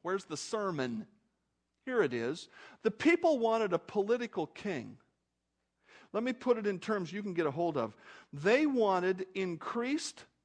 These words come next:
physical freedom and comfort. They wanted the right of self-direction as a nation.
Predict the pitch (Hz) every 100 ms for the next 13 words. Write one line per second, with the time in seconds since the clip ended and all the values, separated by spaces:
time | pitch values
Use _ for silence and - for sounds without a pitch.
0 | _ - - - 254 240 277 - 269 294
1 | - _ _ - - 233 254 262 269 269
2 | 262 - 196 180 - - 233 220 143 123
3 | - - - - 160 262 262 240 247 226
4 | 190 165 170 208 254 - 151 - 233 220
5 | - 170 160 160 180 226 - - 185 170
6 | - 160 160 151 156 185 - 117 104